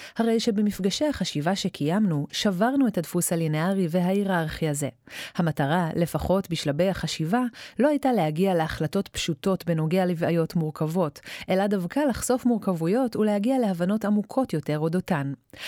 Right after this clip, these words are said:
הידע פותח רק באמצעות ויכוחים ודיון סוער בין המשתתפים. על מנת למנוע מוויכוחים פוריים להפוך להתנצחויות עקרות,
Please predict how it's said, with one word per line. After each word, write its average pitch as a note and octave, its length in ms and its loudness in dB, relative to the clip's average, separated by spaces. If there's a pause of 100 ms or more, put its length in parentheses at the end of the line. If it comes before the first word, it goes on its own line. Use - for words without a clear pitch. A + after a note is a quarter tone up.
(220)
הידע G#3 400 4
פותח G#3+ 420 0
רק A#3+ 200 0
באמצעות G3 540 2
ויכוחים F#3 480 0
ודיון F#3+ 340 2
סוער A3 440 2
בין E3+ 180 2
המשתתפים. E3 720 0 (200)
על G3+ 100 4
מנת G3 360 4
למנוע E3+ 380 4
מוויכוחים D#3+ 640 0
פוריים E3 420 2
להפוך D#3+ 500 0
להתנצחויות E3+ 920 0
עקרות, A#3+ 480 0